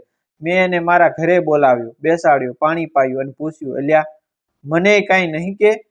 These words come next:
"કંઈક બેસે આવે સાનો માનો," એનો કઢાપો વ્યક્ત કરતા એણે કહ્યું કે, "તું એ વરી ઘસીને સોપડાવાના સિયા કામમાં આય એવો છે. માથે પડેલા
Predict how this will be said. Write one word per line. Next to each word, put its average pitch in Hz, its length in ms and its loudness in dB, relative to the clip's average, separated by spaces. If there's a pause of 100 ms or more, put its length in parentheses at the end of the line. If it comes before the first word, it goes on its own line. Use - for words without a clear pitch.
(340)
"કંઈક 208 260 -2 (120)
બેસે 175 520 0 (440)
આવે 151 480 2 (140)
સાનો 185 300 -2
માનો," 185 380 -2 (200)
એનો 160 280 -2
કઢાપો 170 720 2 (180)
વ્યક્ત 175 320 0
કરતા 156 360 2
એણે 156 200 0
કહ્યું 147 320 -2
કે, 151 140 -4
"તું 170 280 2
એ 170 200 4
વરી 156 280 0
ઘસીને 143 500 -6
સોપડાવાના 151 760 0 (380)
સિયા 170 320 0
કામમાં 156 480 0
આય 165 220 2 (260)
એવો 151 280 2
છે. 147 320 -6 (300)
માથે 156 340 -2
પડેલા 147 500 2